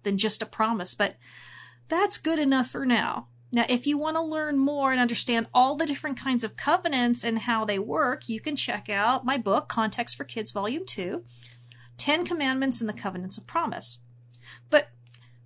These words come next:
God is saying here that he is making a covenant not just with Noah and his family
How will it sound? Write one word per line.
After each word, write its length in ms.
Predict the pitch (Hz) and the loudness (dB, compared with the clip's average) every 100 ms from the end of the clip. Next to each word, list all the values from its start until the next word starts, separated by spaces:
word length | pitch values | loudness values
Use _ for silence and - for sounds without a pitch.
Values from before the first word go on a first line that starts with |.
| 214 | 2
God 260 | 262 349 587 | 6 8 6
is 80 | 605 | 4
saying 380 | - 370 330 294 | 2 2 0 -2
here 360 | 254 330 311 277 | 0 0 0 2
that 200 | 247 247 | 0 -2
he 240 | - 320 | 0 4
is 200 | 427 370 | 4 4
making 320 | 311 285 285 | 0 0 -2
a 60 | 254 | -4
covenant 480 | - 262 240 247 247 | 0 2 4 2 4
not 500 | 226 240 262 403 - | 8 8 8 4 -2
just 360 | 359 320 - | 0 0 2
with 240 | 247 220 208 | 0 0 -2
Noah 480 | 214 233 294 370 | 0 2 4 2
and 180 | - 180 | 2 -4
his 180 | - - | -6 -8
family 640 | - 69 - - 98 226 | -8 -8 -8 -12 -12 -12